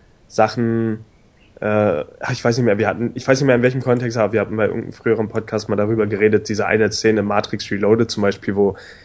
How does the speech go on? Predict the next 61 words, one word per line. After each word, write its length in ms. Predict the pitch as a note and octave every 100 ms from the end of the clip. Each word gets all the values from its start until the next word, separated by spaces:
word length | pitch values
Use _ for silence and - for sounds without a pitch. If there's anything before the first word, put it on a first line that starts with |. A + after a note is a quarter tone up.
| - A2+
Neo 280 | B2 B2
gegen 260 | A#2+ B2 A#2+
diese 180 | A2+ A#2
vielen 320 | - C3 B2+
Smiths 540 | A#2+ - C#3 D3+ - -
kämpft 400 | A#2 B2 B2+ _ _ _ _
und 300 | - A#2+ A2
mir 80 | B2
das 180 | A2+ -
halt 160 | A2+
damals 300 | - A2 A2+
beim 160 | - G#2+
ersten 240 | G#2 -
Mal 60 | A2+
gucken 340 | C3 C3 B2+
niemals 380 | A#2+ A#2+ A#2 A2+
aufgefallen 500 | A2+ B2 B2 - G#2
ist, 100 | G#2
aber 180 | G#2 G#2
wenn 100 | G#2
man 120 | G#2
es 100 | G2+
inzwischen 360 | A2+ - A#2 A#2+
guckt, 220 | B2+ A#2+
halt 160 | A2 G2
merkt, 260 | G#2+ G#2
dass 200 | A2 -
er 180 | G#2 G#2
immer 240 | B2 A2+ A2+
computeranimierter 1200 | - - A#2 - C3+ - B2+ B2+ B2+ C3 A#2+ A2
wird, 200 | G#2+ -
je 140 | G#2+
weiter 280 | G#2 G#2+ A2+
diese 180 | A2 G#2
Kampfszene 480 | A#2+ C3 - G#2
läuft 300 | G2+ G#2 A2+ - - - -
und 80 | B2
die 80 |
dann 180 | A#2+ A2+
halt 160 | A#2 -
auch 120 | C3+
so 140 | - C3
komische 400 | C#3+ C#3 C3+ A#2
gummiartige 720 | D3 D#3+ D3+ A2+ B2+ C3+ B2
Kicks 320 | - D3 -
in, 140 | A#2+ A#2+
in 280 | - A#2+
die 80 | A#2+
Luft 300 | A#2+ A#2+ -
machen 240 | B2 A2 A2
und 120 | G#2+
so 120 | A2
sah 220 | A2 A2+
das 180 | A2+ -
ja 120 | A2+
halt 280 | G#2 G2 -
auch 160 | B2 -
so 80 |
ein 80 | A2
bisschen 300 | G#2+ - F#2+
aus. 300 | F#2 F2+ -